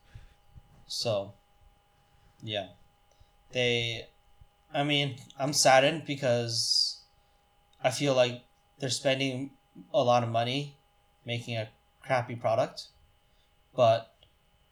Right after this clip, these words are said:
from a business perspective, they're never gonna lose out because they could literally export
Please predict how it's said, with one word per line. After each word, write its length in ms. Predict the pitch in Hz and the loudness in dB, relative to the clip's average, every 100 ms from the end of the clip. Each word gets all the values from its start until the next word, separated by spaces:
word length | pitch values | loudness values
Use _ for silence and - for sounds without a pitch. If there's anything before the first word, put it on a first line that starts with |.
| - - _ - | -16 -16 _ -4
from 220 | 180 170 | 2 4
a 60 | 147 | 6
business 420 | 160 175 190 202 | 4 4 2 0
perspective, 580 | 214 - 220 220 220 151 | -2 2 2 2 -2 -2
they're 160 | 135 | 0
never 240 | 135 139 143 | 2 2 2
gonna 160 | 147 | -2
lose 240 | 120 120 117 | -2 -2 2
out 260 | 131 131 | 2 2
because 360 | 131 120 120 113 | -4 -6 -4 -4
they 100 | 120 | -4
could 160 | 123 | -6
literally 420 | 120 123 - 127 120 | -6 -6 -6 -8 -6
export 580 | 120 120 - 120 110 | -8 -8 -6 -6 -6